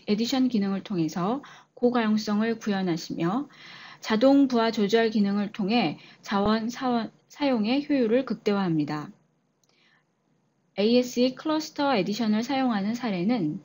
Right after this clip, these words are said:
잠시 후 고객 사례 중에서 말씀드리겠습니다. 에이에스이의 진보된 인 데이터베이스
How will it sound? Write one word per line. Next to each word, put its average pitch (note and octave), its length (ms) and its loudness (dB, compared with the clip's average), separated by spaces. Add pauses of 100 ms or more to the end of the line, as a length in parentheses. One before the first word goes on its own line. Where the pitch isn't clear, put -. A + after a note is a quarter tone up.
잠시 F#3+ 380 -4
후 A3+ 200 0
고객 A3 300 -4
사례 C4+ 260 -4
중에서 F#3+ 380 -4
말씀드리겠습니다. E3+ 1200 -6 (2500)
에이에스이의 C#4+ 580 4
진보된 A#3+ 640 4
인 C4 260 6
데이터베이스 A3 920 0